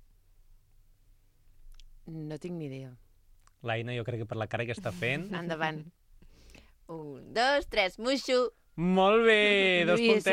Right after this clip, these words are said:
Speaker 1: sentit mai.
Speaker 2: per l'Aina. De fet, anem a recomanar aquesta pel·li. Mulan, per mi, és una de les millors pel·lícules de Disney.
Speaker 3: Però la nova no hi ha el Mushu.
Speaker 2: Ja, la nova, que em vaig enfadar molt, que està molt ben feta,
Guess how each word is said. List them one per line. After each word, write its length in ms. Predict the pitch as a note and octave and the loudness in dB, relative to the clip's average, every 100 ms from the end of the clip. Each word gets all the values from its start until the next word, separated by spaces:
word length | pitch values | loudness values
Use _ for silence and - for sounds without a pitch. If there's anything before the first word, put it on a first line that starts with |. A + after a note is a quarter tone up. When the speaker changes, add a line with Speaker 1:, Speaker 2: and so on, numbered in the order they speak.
| G#3 | 2
Speaker 1:
sentit 220 | B3 B3+ | -2 -8
mai. 160 | A#3+ F3 | -4 0
Speaker 2:
per 300 | F3 F#3+ G#3 - | 4 4 2 -2
l'Aina. 380 | D3+ D3 D3+ C#3 | 2 2 0 -2
De 80 | C3 - | -4 0
fet, 240 | D#3+ - - - | -2 -2 -12 -4
anem 200 | D3 D#3+ | 2 4
a 20 | E3+ | 2
recomanar 300 | E3 D3+ C#3+ | 0 -2 0
aquesta 240 | C3+ - B2 | 0 0 0
pel·li. 300 | C#3 C3+ D3 | 2 2 0
Mulan, 340 | D3+ C3 C3+ D3+ | 0 2 2 2
per 120 | D3+ | 0
mi, 140 | C#3 D#3 | 0 -2
és 240 | D3 A#2+ | -2 -2
una 140 | B2+ C3 | 0 -2
de 40 | |
les 40 | A#2 | -2
millors 240 | B2 A#2+ | -4 -4
pel·lícules 480 | - A#2 A2+ A#2 A2+ | -4 -6 -6 -6 -6
de 100 | A2+ | -6
Disney. 400 | A2+ A2+ C3 D3+ G3+ - _ _ _ _ _ _ - - | -6 -6 -6 -8 -10 -18 _ _ _ _ _ _ -20 -14
Speaker 3:
Però 160 | A#3 A3+ | -8 -6
la 80 | G#3 | -8
nova 300 | G3+ G#3+ A#3 | -8 -10 -12
no 100 | G#3 | -14
hi 140 | F#3+ F#3+ | -12 -12
ha 60 | F#3+ | -12
el 60 | |
Mushu. 480 | G#3 G#3 G3 - G2+ G3+ _ _ | -14 -18 -20 -20 -20 -20 _ _
Speaker 2:
Ja, 220 | D3+ C#3+ C#3+ | 0 2 0
la 180 | D#3+ C3+ | -2 0
nova, 300 | C3 D#3+ D#3+ D#3+ | 2 2 2 0
que 120 | D3 | 0
em 40 | |
vaig 140 | B2+ D3 | 0 0
enfadar 260 | C#3+ C#3+ D3 | 0 2 2
molt, 200 | C#3+ A2+ | 2 2
que 100 | C3 | -2
està 220 | - C3+ | 0 0
molt 200 | D#3 E3 D3 | 0 0 0
ben 140 | C3 | -2
feta, 420 | - D#3 - C#3 | -2 -2 0 -4